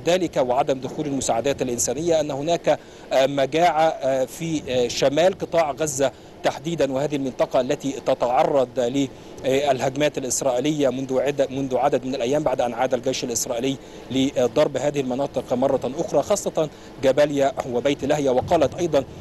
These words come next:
المنظمات الأممية أن أوامر الإخلاء التي أصدرها جيش الاحتلال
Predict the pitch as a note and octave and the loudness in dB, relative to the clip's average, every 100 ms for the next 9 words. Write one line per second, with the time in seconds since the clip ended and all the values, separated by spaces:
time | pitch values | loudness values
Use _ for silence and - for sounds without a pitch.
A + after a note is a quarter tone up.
0 | - B2+ C3 B2+ C3+ - - C#3 B2 C#3+ | -8 -2 0 2 2 2 0 -4 -4 -2
1 | G#3 G#3+ F#3 F#3 F3+ D3+ D3 G3 G#3+ G3 | 4 4 2 -2 0 2 4 4 4 2
2 | F#3 F#3 - F#3 D#3+ A#2+ B2 A2+ D3 B2 | 2 0 0 4 4 2 -4 -2 -4 -4
3 | - - A#2+ C3+ D#3 D3 D3 D#3 C#3+ B2 | -8 -6 -2 2 4 4 0 -2 -2 -4
4 | - C#3+ | -2 0